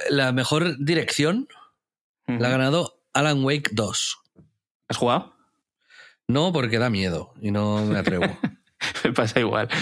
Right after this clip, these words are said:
Speaker 2: Por los jump, los jump scares, que es como que hay sustitos. Y en mí eso, sabiendo que hay buenos sustos de pegar un bote,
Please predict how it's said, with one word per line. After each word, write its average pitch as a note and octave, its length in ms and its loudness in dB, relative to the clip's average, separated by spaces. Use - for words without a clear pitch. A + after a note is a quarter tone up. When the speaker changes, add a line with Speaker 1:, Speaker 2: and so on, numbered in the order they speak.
Speaker 2:
Por A#2+ 160 2
los A2+ 220 2
jump, C#3 360 0
los A#2 240 2
jump A#2+ 240 2
scares, G#2 360 -2
que - 120 -6
es G#2+ 100 -2
como A2+ 240 0
que G2+ 280 -2
hay G#2 320 -2
sustitos. G#2+ 640 -2
Y A2 100 0
en A2 80 2
mí A2+ 80 2
eso, A#2+ 400 0
sabiendo B2+ 480 2
que D3+ 80 2
hay C3+ 100 4
buenos B2 360 2
sustos A2 400 0
de G#2+ 120 2
pegar G#2+ 340 2
un G#2+ 140 0
bote, A2 400 0